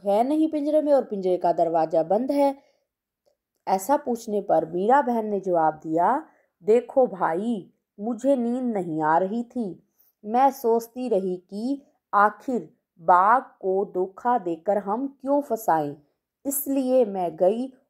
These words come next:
और पिंजरे का दरवाज़ा बंद कर आई।" मीरा बहन ने कहा कि "मुझे जानवर को धोखा देना भी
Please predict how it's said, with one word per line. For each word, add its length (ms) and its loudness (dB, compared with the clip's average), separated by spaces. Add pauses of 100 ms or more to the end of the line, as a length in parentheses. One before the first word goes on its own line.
(160)
और 280 8
पिंजरे 460 -4
का 200 -2
दरवाज़ा 720 -2 (360)
बंद 320 4
कर 240 2
आई।" 320 0 (460)
मीरा 280 -2
बहन 240 -8
ने 160 -6
कहा 460 2 (420)
कि 160 -4
"मुझे 640 -4
जानवर 480 2
को 320 4
धोखा 460 -4
देना 340 -2
भी 560 -4